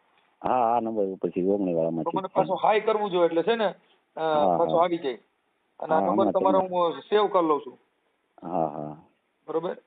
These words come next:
Speaker 2: આ ઓડિયો
Speaker 1: ઓકે.
Speaker 2: વાયરલ કરવામાં તમારી મંજૂરી છે ને?
Speaker 1: હા, હા, મંજૂરી છે, એટલે તો હું
Speaker 2: ઓકે,
Speaker 1: ફોન
Speaker 2: મને
Speaker 1: કરું છું,
Speaker 2: ભુવાના
Speaker 1: વાયરલ
Speaker 2: નંબર
Speaker 1: કરું.
Speaker 2: પાછા દેવા જો.
Speaker 1: ભુવાના? એમ
Speaker 2: હા.
Speaker 1: પણ તો ફોન જ નથી.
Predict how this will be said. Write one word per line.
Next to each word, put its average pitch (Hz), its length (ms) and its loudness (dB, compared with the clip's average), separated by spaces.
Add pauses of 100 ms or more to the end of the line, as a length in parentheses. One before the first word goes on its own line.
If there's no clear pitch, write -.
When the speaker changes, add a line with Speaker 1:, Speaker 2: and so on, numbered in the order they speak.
(300)
Speaker 2:
આ 165 220 2
ઓડિયો 180 360 2
Speaker 1:
ઓકે. 175 60 4
Speaker 2:
વાયરલ 185 280 2
કરવામાં 185 340 0
તમારી 190 280 2
મંજૂરી 185 380 -2
છે 226 100 0
ને? 254 140 2 (580)
Speaker 1:
હા, 95 380 -2
હા, 98 160 -6
મંજૂરી 107 460 -4
છે, 107 160 0
એટલે 107 240 -2
તો 107 120 -4
હું 110 140 -2
Speaker 2:
ઓકે, - 100 -8
Speaker 1:
ફોન 120 120 0
Speaker 2:
મને 185 140 0
Speaker 1:
કરું 120 80 0
છું, 160 100 2
Speaker 2:
ભુવાના 196 160 6
Speaker 1:
વાયરલ 196 220 4
Speaker 2:
નંબર 220 140 2
Speaker 1:
કરું. 208 120 4
Speaker 2:
પાછા 208 160 2
દેવા 190 260 4
જો. 135 260 -2 (1080)
Speaker 1:
ભુવાના? 135 440 2 (320)
એમ 90 160 -4
Speaker 2:
હા. 107 160 -2
Speaker 1:
પણ 107 280 -6
તો 107 420 -6
ફોન 135 260 0
જ 123 40 -6
નથી. 92 420 -8